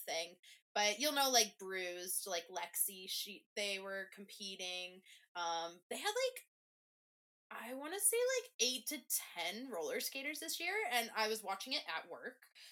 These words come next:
'cause it was on, <laughs> it was on Don't Tell My Boss. Uh, it was a Saturday, but yeah, it was so awesome to see, and I, like, wanted to go this year. I've been away quite a bit, so I, like, wasn't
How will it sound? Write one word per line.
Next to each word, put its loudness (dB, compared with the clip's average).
'cause -8
it -4
was -4
on, 4
<laughs> 2
it 12
was 8
on 10
Don't 2
Tell 2
My 4
Boss. -4
Uh, 4
it 6
was 4
a 4
Saturday, 6
but -2
yeah, 6
it 4
was 2
so 6
awesome 10
to -2
see, 2
and 2
I, 4
like, 0
wanted -2
to -2
go 0
this 0
year. 2
I've 0
been 0
away 0
quite -4
a -6
bit, 0
so -2
I, 0
like, -4
wasn't -6